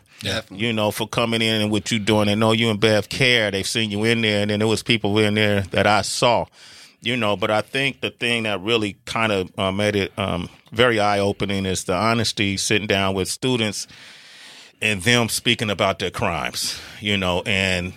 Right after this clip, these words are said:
Speaker 2: n-, having to call their victims out by their real names.
Speaker 1: Hmm.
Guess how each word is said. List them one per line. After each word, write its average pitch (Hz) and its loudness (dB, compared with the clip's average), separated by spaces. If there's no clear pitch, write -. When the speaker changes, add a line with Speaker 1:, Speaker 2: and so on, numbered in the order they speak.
Speaker 2:
n-, 92 -10
having 104 0
to 90 -4
call 113 2
their 98 -4
victims 92 -4
out 90 -4
by 87 -2
their 85 -8
real 95 -4
names. 87 -12
Speaker 1:
Hmm. 113 -12